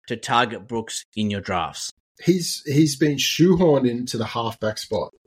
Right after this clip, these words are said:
Speaker 2: and it, he, he's not that type of player. He plays off
Speaker 1: No.
Speaker 2: the, plays so well off the cuff. He,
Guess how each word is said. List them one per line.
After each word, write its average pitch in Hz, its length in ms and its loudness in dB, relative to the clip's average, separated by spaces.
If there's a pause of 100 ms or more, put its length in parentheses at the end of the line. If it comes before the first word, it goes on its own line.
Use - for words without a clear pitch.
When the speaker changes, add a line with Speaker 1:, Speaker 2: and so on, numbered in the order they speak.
(500)
Speaker 2:
and 120 540 -4
it, 135 140 -2 (180)
he, 156 260 -8
he's 151 320 0
not 170 160 4
that 151 240 -2
type 127 200 0
of - 100 -12
player. 123 260 -2
He 113 60 -4
plays 135 320 -2
off 143 140 -2
Speaker 1:
No. 107 160 2
Speaker 2:
the, - 80 -12 (420)
plays 147 280 6
so 151 200 2
well 135 180 2
off 135 140 -2
the 117 80 -14
cuff. - 420 -6 (160)
He, 120 440 -6